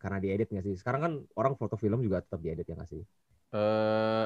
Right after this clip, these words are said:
Speaker 2: ada yang kayak gitu ya?
Speaker 1: Ada yang kayak gitu, ada yang nggak.
Speaker 2: Iya.
Speaker 1: Tapi yang mostly yang gua nonton di YouTube sih mereka tetap, eh, kasih perbandingan ya. Kalau nggak diedit begini, kalau diedit begini. Terus gua kayak,
Speaker 2: Oke.
Speaker 1: "Kenapa warnanya bisa sebagus ini?" gitu.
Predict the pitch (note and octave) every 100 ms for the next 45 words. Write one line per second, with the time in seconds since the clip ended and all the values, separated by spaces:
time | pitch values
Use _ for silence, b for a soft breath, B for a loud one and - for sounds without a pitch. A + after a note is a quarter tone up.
0 | - A#2 A2+ A2 A2 G#2+ G#2 G#2 G2+ A2
1 | C#3+ D3+ D3+ D3 C#3 A#2+ B2 A2+ G2 B2
2 | A2 G#2 F2+ F2 E2+ D#3+ C3 A#2+ B2 C3+
3 | B2 A#2+ A#2 A#2 B2+ A#2 A2 D3 F3 D#3
4 | B2 D#3 D#3 A#2+ A#2 _ _ _ - G2+
5 | F#2+ F#2 F2+ E2+ E2+ D#2+ D#2 - A2+ A2+
6 | A2+ G#2 G#2+ G#2 F2 - F#2+ F#2 F2 F#2
7 | F#2 E2 F2+ A#2+ G#2 F2+ F#2 E2+ D#2 E2+
8 | - C#3 A2+ F#2 D#2 D2+ _ _ _ _
9 | _ _ _ - A2 G2+ F#2+ G2 G2 F2+
10 | - - F#2+ F2 F#2 C#3+ C3 F2+ -